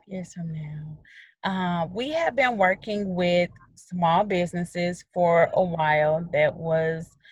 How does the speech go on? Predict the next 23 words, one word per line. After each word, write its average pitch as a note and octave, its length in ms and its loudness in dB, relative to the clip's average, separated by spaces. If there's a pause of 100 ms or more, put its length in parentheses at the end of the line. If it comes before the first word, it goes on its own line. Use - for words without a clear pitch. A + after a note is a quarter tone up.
(280)
a F3+ 80 4
part G3 260 8
of G3 80 6
my F3+ 200 4
first F3+ 360 2
business G3+ 440 -4
plan F3+ 520 -2
and E3 80 0
what E3+ 160 4
I D#3+ 120 6
initially E3 600 -4 (120)
t-, - 120 -20
intended D#3+ 500 -4
to C#3+ 120 -12
do. D3+ 460 -6 (320)
But E3+ 80 2
we F3+ 180 2
are F3 140 6
now F3 400 4
in F3+ 140 -4
a F#3+ 100 -4
growth F3 420 4
phase D3 460 -2